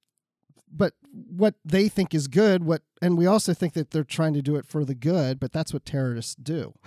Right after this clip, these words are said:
<laughs> you know, in their own minds of what is right and what is good. Um, because also with the orphanage, the, it started off with maybe about a dozen kids in this orphanage,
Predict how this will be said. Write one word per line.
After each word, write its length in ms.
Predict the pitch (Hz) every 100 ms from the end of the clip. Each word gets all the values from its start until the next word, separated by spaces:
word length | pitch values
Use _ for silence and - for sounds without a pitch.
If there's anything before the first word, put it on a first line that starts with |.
| -
<laughs> 200 | - -
you 240 | 196 - 196
know, 280 | 165 165 165 - - 160
in 120 | 170
their 180 | 175 180
own 160 | 170
minds 460 | 151 180 160 127 127
of 220 | 131 131
what 220 | 139 143
is 200 | 135 123
right 260 | 131 127 -
and 160 | 131
what 120 | 123 117
is 200 | 117 123
good. 320 | 160 143 - _ _ _ _ _ _ _ 165
Um, 380 | 170 165 151 - _ _ _ _ -
because 380 | 196 220 170 - 180
also 280 | 214 - 190
with 140 | -
the 80 | 151
orphanage, 760 | 170 220 - 139 123 120 - _ _ _ _ _ _ _ _ -
the, 680 | 127 160 156 156 151 143 _ - _ 156
it 100 | -
started 300 | 180 170 170
off 120 | 175
with 120 | 139
maybe 180 | 143 139
about 260 | 120 135
a 60 | 123
dozen 460 | 110 127 131 127 110
kids 440 | - 147 123 117
in 120 | 113
this 300 | 110 113 - _ _
orphanage, 720 | 143 143 - 107 101 104 -